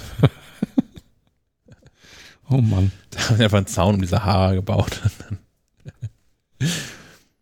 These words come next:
Speaker 2: Aber es kann, äh, nach, nach Dänemark an den Strand.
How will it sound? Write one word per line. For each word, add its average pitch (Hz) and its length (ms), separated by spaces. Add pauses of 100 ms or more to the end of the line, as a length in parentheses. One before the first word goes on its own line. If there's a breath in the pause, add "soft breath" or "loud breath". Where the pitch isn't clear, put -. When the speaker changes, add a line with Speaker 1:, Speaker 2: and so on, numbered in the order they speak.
(540)
Speaker 2:
Aber 110 120
es 98 200
kann, - 120 (200)
äh, 104 280
nach, 107 280
nach 95 140
Dänemark 104 400
an 101 60
den - 40
Strand. 110 400